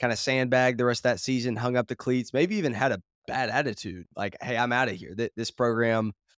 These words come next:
um, I, I gave it my all and, and I got replaced." And there was a story where there was one of the freshmen on the team who, um, was not living up to the standard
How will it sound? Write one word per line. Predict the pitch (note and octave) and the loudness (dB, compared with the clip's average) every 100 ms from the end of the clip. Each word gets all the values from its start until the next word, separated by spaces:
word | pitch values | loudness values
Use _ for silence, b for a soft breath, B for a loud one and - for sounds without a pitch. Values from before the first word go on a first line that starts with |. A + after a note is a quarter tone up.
| _ | _
um, | G#2+ G#2 G2+ G2 - | 0 2 0 -2 -2
I, | A2+ | -2
I | - | 0
gave | G#2+ A#2+ A#2+ | 0 0 -2
it | A2+ | -2
my | A2 G2+ | 0 2
all | G#2 C#3+ B2 | 4 4 2
and, | G#2 - | 0 -4
and | G#2 | -2
I | A2+ | -2
got | B2 - | -2 -4
replaced." | G2+ - C#3+ G#2 - _ _ _ | -6 -2 -2 -2 -8 _ _ _
And | B2 | 2
there | |
was | B2 A2+ | 2 2
a | |
story | G#2 - B2 C#3 B2 | -2 0 0 2 0
where | G#2+ A2 A2 A2 G#2 | 2 4 4 4 2
there | A#2 | 0
was | G#2+ A2 | -2 0
one | A#2 | 2
of | G2+ | 0
the | F#2+ | -2
freshmen | - A2+ - A2 G2+ | 2 2 2 -2 -2
on | G2+ | -2
the | G2+ | -2
team | - G#2+ G2+ F#2+ F#2+ - _ _ | -2 -2 0 0 -4 -8 _ _
who, | - A2 G#2 G#2 G2+ G2 - _ _ | 2 4 6 4 0 -2 -8 _ _
um, | G#2+ G#2 G2 F2+ F2+ _ _ _ | 0 2 0 -4 -10 _ _ _
was | A#2+ G#2+ | -2 -2
not | A2 A2+ G#2 | 0 0 0
living | A2 A2+ A2 G#2 | -4 -2 0 0
up | A#2+ | 0
to | - A2+ | -2 -2
the | G#2 | -2
standard | - - G#2+ G#2 A2 B2 C3 | -4 -4 0 2 4 2 0